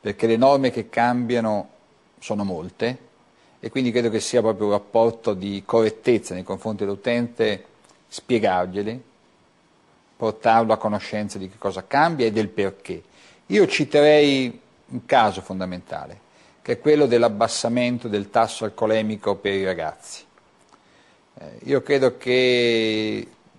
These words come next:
aver, come dire, introdotto ulteriori elementi di inasprimento per quanto riguarda il tasso alcolemico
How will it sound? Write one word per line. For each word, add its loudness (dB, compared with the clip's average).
aver, 2
come -6
dire, 0
introdotto 0
ulteriori 2
elementi -2
di -4
inasprimento -4
per -10
quanto -6
riguarda -4
il -12
tasso -4
alcolemico -6